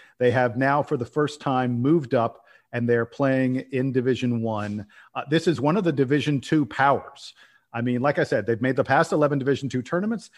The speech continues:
They've made seven Sweet Sixteens in the past eleven years, four Final Fours. They won a national title, but it's a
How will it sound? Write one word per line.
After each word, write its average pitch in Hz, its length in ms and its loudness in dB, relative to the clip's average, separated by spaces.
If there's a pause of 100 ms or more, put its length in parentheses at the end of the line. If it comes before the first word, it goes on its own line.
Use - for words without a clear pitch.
(160)
They've 127 180 -2
made 127 320 2
seven 160 420 0
Sweet 160 320 -4
Sixteens 175 600 -6
in 190 40 -4
the 190 80 -4
past 165 260 -2
eleven 185 260 -4
years, 180 200 -4
four 170 320 2
Final 143 300 2
Fours. 190 400 -6 (220)
They 156 100 6
won 151 180 4
a 147 60 2
national 143 400 0
title, 190 440 0 (440)
but 170 360 2 (100)
it's - 160 -8
a 147 100 -6